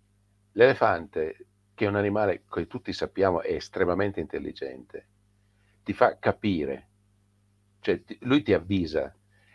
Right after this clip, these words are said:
I, gli elefa-, gli elefanti che impazziscono ce ne sono diversi, è successo, e fanno delle robe strane che non, non sono prevedibili,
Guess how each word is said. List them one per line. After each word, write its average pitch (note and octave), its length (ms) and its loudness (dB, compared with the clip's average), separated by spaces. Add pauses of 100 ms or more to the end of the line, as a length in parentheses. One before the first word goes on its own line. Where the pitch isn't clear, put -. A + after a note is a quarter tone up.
(100)
I, G2+ 280 -4
gli G#2 100 2
elefa-, A2+ 380 4 (240)
gli G#2 140 0
elefanti C#3+ 380 2
che C3 120 -2
impazziscono A#2 680 0
ce G#2 100 0
ne F2+ 80 0
sono F#2 280 -2
diversi, D#2 640 -4 (1000)
è G2 80 -2
successo, - 800 -6 (100)
e - 120 -4
fanno A2 240 2
delle G2 180 4
robe E2 240 2
strane F2+ 320 0
che E2+ 100 -2
non, F#2 280 -2
non G#2+ 200 2
sono G2 220 -2
prevedibili, D2+ 600 -4